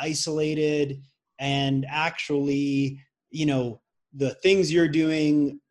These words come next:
whether it's working out or eating a certain way, like, I think that's, that, that'd be really interesting to hear as an athlete who in part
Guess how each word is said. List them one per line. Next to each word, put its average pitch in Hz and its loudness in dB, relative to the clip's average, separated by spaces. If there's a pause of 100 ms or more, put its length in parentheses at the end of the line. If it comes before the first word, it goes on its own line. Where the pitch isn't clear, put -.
(340)
whether 131 -2
it's 120 -10
working 185 -2
out 165 0
or 120 -8
eating 180 -2
a 165 -2
certain 160 -6
way, 156 -2
like, 139 -2
I 139 -4
think 185 -4
that's, 180 -4
that, 165 -4
that'd 165 -2
be 170 -4
really 170 2
interesting 160 -6
to 147 2
hear 147 -2
as 151 -2
an 151 -2
athlete 143 -4
who 127 -2
in 127 -6
part 135 -2